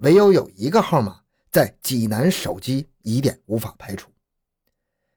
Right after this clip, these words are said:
专案组紧紧抓住这一线索，三赴济南查阅该手机的通讯使用情况。经过反复梳理查对，在十几公斤重的通讯信息打印纸中，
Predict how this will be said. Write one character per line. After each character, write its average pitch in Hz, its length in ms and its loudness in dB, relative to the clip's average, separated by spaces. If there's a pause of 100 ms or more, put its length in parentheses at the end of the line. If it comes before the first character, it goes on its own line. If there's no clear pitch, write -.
(320)
专 147 200 4
案 143 60 2
组 117 160 0
紧 123 160 -2
紧 113 140 -2
抓 113 160 -2
住 107 120 -4
这 131 140 -4
一 98 120 -2
线 104 220 -6
索， - 180 -18 (140)
三 185 360 4
赴 165 160 -2
济 95 180 -10
南 90 240 -10 (280)
查 139 200 2
阅 160 140 4
该 139 180 2
手 117 200 -8
机 107 140 -8
的 101 160 -6
通 127 180 -4
讯 120 120 -2
使 - 120 -14
用 90 120 -12
情 95 200 -14
况。 - 180 -12 (720)
经 170 160 0
过 160 100 4
反 110 320 -6
复 117 220 -4
梳 135 260 0
理 131 160 -6 (160)
查 - 240 -16
对， 120 180 -8 (380)
在 180 180 6
十 185 300 2
几 120 180 -2
公 165 220 0
斤 156 160 2
重 160 160 2
的 107 100 -2 (120)
通 156 260 0
讯 156 240 0
信 113 300 -2
息 135 180 -2
打 117 260 -4
印 131 220 0
纸 101 200 -6
中， 127 220 -2